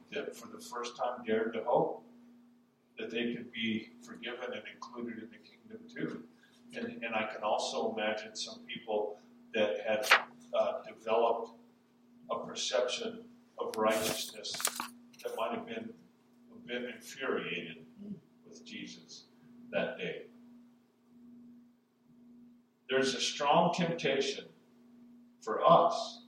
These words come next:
to look at others, point out their faults, and then feel self-righteous because we're not like them. This is where many people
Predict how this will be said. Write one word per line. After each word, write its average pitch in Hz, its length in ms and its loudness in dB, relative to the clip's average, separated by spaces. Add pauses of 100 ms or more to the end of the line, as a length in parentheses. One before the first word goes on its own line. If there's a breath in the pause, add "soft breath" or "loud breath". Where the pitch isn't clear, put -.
(120)
to 110 100 -6
look - 240 4
at - 100 6
others, - 400 4 (140)
point 131 220 6
out 107 220 2
their 113 120 -2
faults, 104 480 2
and 107 100 -16
then 107 160 -10
feel 113 380 -12 (240)
self-righteous - 880 -2 (140)
because - 800 6
we're - 140 -4
not 135 220 6
like - 220 2
them. 156 280 2 (2250)
This 147 220 8
is 156 180 2
where 147 220 8
many 160 220 4
people 131 680 4